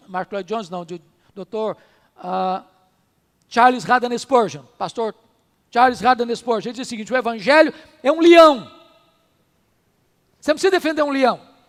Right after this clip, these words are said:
basta soltá-lo. Pregue-o. Pregue o evangelho.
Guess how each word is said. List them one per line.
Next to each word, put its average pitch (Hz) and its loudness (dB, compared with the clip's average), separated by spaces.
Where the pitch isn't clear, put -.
basta 294 -2
soltá-lo. 277 0
Pregue-o. 339 2
Pregue 359 4
o 302 6
evangelho. 277 -2